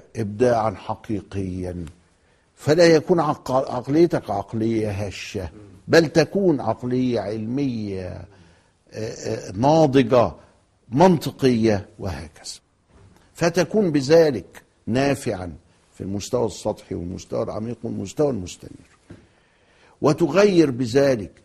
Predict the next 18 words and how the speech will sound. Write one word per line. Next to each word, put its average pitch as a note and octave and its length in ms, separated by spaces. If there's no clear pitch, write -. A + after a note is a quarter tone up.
سلوكك، A2 680
فتنفع C#3 680
بذلك A#2+ 600
دينك A2+ 500
وصورته G#2 600
في E2 120
الأرض. F#2 460
ولذلك A2 480
انتشر G#2+ 540
الإسلام A2+ 640
عن C3 160
طريق B2+ 260
التجار G#2 580
وعن F#2+ 200
طريق A#2+ 440
كذا A2+ 300
إلى A2+ 340
آخره. C3+ 360